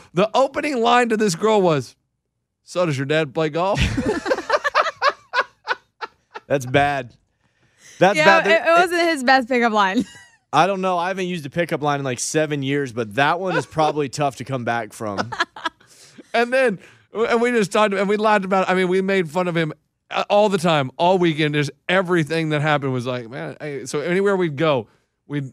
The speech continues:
Speaker 1: like, checking in at the golf shop the next day. The, "Hey, does your dad play golf?" We asked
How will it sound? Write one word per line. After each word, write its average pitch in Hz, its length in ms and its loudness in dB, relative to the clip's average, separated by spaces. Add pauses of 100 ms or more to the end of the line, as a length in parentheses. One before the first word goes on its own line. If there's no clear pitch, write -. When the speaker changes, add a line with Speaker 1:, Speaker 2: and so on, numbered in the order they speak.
Speaker 1:
like, 147 220 -2
checking 170 300 0
in 170 40 2
at 165 80 0
the 151 100 -4
golf 151 280 0
shop 151 240 -2
the 147 80 -6
next 143 200 -4
day. 131 260 -2 (100)
The, 131 160 -10 (360)
"Hey, 190 140 -4
does 156 180 -2
your 180 100 -4
dad 185 220 -2
play 233 140 -4
golf?" 262 400 -2 (100)
We 156 200 -6
asked 170 240 -4